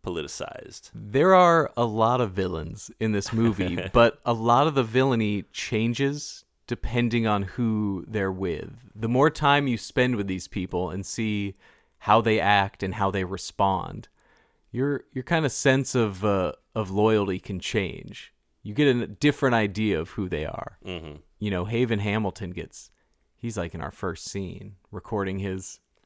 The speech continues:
Speaker 2: bicentennial anthem.
Speaker 1: He's old school. This is our old school Nashville guy singing about, yeah, we must be doing something right to last two hundred
Speaker 2: <laughs>
Speaker 1: years.
Speaker 2: Yeah. The ultimate simple explanation, you know, just listing off all the hardships you've
Speaker 1: Yeah.
Speaker 2: been through.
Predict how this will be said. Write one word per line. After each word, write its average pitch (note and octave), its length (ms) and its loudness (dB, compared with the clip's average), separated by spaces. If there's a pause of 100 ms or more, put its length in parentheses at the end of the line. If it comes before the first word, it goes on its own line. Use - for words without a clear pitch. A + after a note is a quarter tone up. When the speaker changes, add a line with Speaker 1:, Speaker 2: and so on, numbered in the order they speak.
Speaker 2:
bicentennial A2 880 2
anthem. A#2 540 -2
Speaker 1:
He's C#3 260 -2
old A2+ 200 4
school. - 340 -8 (280)
This A2+ 140 -6
is A#2 120 -2
our A2 140 4
old G2 260 2
school G2 300 0
Nashville D#2+ 540 -4
guy D#2 280 -6
singing A2 340 0
about, F2 320 2
yeah, D#2+ 320 0 (300)
we G2 120 -4
must A#2 240 0
be A#2 120 -2
doing A2 240 2
something G2 420 -4
right D#2+ 300 -2
to F#2+ 100 -8
last E2 600 -2
two A#2+ 180 -4
hundred E2+ 400 -4
Speaker 2:
<laughs> - 0 -
Speaker 1:
years. - 440 8
Speaker 2:
Yeah. C3 400 10 (640)
The E3 340 -2
ultimate F3 560 8
simple D3+ 480 6
explanation, B2+ 800 4
you A2 80 -2
know, A2 400 2
just C#3 220 0
listing D3 440 4
off C3 240 10 (120)
all A#2+ 240 6
the C#3 100 2
hardships A#2+ 760 2
you've B2 120 2
Speaker 1:
Yeah. G2 80 -4
Speaker 2:
been A2+ 260 2
through. A2 460 0